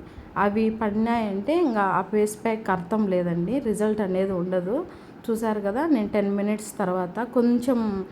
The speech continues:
ఆ, మెత్తగా ఉన్నప్పుడే నేను తీసేస్తున్నాను. ఎందుకంటే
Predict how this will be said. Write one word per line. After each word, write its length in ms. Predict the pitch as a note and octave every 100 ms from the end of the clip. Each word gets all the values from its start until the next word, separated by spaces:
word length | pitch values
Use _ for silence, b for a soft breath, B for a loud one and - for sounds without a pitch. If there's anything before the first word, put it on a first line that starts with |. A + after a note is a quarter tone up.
| B B B G3+
ఆ, 360 | G3+ G3 F#3 F#3
మెత్తగా 340 | G3+ G3+ B3 A#3+
ఉన్నప్పుడే 720 | A3+ A3 A3+ B3+ B3 G3 F3+
నేను 500 | F#3 F#3 F3+ E3+ F3 F#3 - -
తీసేస్తున్నాను. 720 | A3+ A3+ A3 A3 G#3 F#3+ F#3
ఎందుకంటే 680 | G#3 G3+ A3 G#3+ F#3+ G3 F4